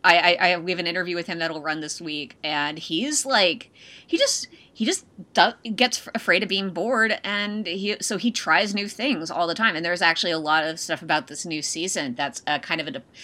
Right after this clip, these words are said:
not necessarily departure, but definitely, uh, definitely him showing signs of not being afraid to challenge himself and his team to try new things. Uh, so it's very exciting.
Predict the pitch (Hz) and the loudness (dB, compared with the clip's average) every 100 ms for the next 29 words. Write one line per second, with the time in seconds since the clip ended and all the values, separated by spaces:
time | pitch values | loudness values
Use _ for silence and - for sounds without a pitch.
0 | - 214 202 196 - 180 165 131 - 175 | -2 4 4 2 0 -2 -2 -6 -4 -4
1 | - - 277 285 214 156 175 175 185 180 | -4 -2 -2 -2 -4 0 2 2 2 2
2 | 165 147 - - - - - 185 220 226 | 2 -2 -2 0 0 -2 -8 -4 -2 -2
3 | 196 196 175 175 175 165 160 - 156 147 | -2 -4 -4 -4 -2 -2 -2 -2 -2 -2
4 | 139 110 143 - - - - - 180 170 | -4 -6 -8 -12 -16 -18 -18 -6 4 4
5 | 185 165 175 156 160 165 151 156 160 147 | 4 -2 -2 -2 0 0 0 -2 -4 0
6 | 151 135 131 143 135 156 127 - 156 135 | 2 0 -2 -2 -2 -4 -8 -4 -2 -2
7 | 123 120 - 160 131 127 123 - 131 131 | -2 -4 -6 -6 -4 -6 -8 -6 -4 -4
8 | 127 127 110 - - - _ - - - | -6 -8 -8 -8 -8 -8 _ -20 -20 -20
9 | - - - _ _ 143 101 87 - 156 | -20 -20 -20 _ _ 2 2 -2 -4 -4
10 | 185 175 135 - - - | 0 0 0 -8 -10 -14